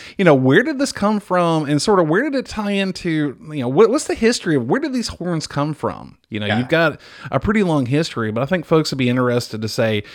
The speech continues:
Speaker 1: you know, "Hey, um, these, these showed up the, here with the symmetrical, and then the Ultra Dish, and then where did the asymmetricals come from?" So give us a walk down memory lane here on this beautiful <laughs> Friday, and let's,
Speaker 2: Yeah.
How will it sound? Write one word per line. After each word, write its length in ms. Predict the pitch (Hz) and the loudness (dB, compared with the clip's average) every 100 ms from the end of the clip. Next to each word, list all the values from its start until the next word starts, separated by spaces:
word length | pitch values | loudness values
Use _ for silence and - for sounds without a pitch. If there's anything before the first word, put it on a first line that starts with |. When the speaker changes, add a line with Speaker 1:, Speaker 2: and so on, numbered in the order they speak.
| - - | -12 -4
Speaker 1:
you 80 | |
know, 160 | 98 98 | -2 -2
"Hey, 460 | 113 180 170 147 131 | -2 0 0 0 0
um, 280 | 110 107 | -2 -4
these, 220 | 110 156 151 | -2 -2 -2
these 320 | 131 160 - | -2 -2 0
showed 260 | 180 165 | 0 2
up 200 | 151 143 | 4 2
the, 320 | 135 151 147 135 | 0 0 0 -4
here 400 | 117 156 151 147 | -8 -4 0 0
with 100 | 135 | 0
the 80 | 123 | -2
symmetrical, 840 | - 131 147 147 143 143 135 135 120 | -4 0 0 0 -2 2 4 4 2
and 120 | 107 | 0
then 120 | 123 | 0
the 100 | 110 | 0
Ultra 320 | 120 135 139 | -2 -4 -4
Dish, 380 | 127 127 123 - | -2 0 0 -2
and 120 | 120 | -2
then 140 | 113 113 | -2 2
where 160 | 139 | 2
did 140 | 147 113 | 2 0
the 100 | 107 | -2
asymmetricals 840 | 127 147 151 139 135 127 123 117 | -4 -2 -2 -2 -2 -6 -6 -8
come 240 | - 117 | -6 -6
from?" 360 | 113 117 107 107 | -4 -4 -4 -6
So 320 | - 113 110 - - - - | -2 -2 -2 -6 -20 -18 -2
give 120 | 359 | 0
us 140 | 403 320 | 2 2
a 40 | |
walk 360 | 214 185 196 - | 4 2 0 0
down 240 | 156 131 | 2 4
memory 340 | 139 156 139 | 4 4 2
lane 380 | 117 113 147 120 | 2 2 0 -2
here 280 | 107 104 101 | -4 -4 -6
on 120 | 76 | -8
this 100 | 110 | -4
beautiful 440 | 98 113 107 - 98 | -2 0 -2 -8 -12
<laughs> 80 | - | -8
Friday, 560 | 104 104 101 92 80 | -6 -4 -4 -6 -8
and 180 | 80 82 | -10 -10
let's, 160 | 113 135 | -8 -6
Speaker 2:
Yeah. 200 | 117 | -6